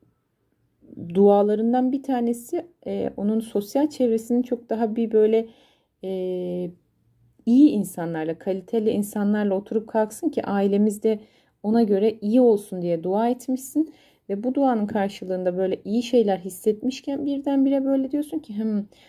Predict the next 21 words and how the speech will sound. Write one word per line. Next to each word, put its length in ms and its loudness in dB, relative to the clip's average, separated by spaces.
hani 140 -2
böyle 140 6
huydur, 460 4
huydan, 400 -4
hmm, 380 -6
alışkanlıktan 640 -4
kişi 240 -2
vazgeçemez 640 2
ya, 80 2
arkadaş 360 -4
çevresi 420 -4
arar, 360 0
rahatsız 460 -4
eder. 340 2
Çocuklar 540 0
da 60 4
öyledir, 320 -2
arkadaşlarına 680 -2
uyum 260 -2
sağlarlar. 640 0
Aslında 460 -4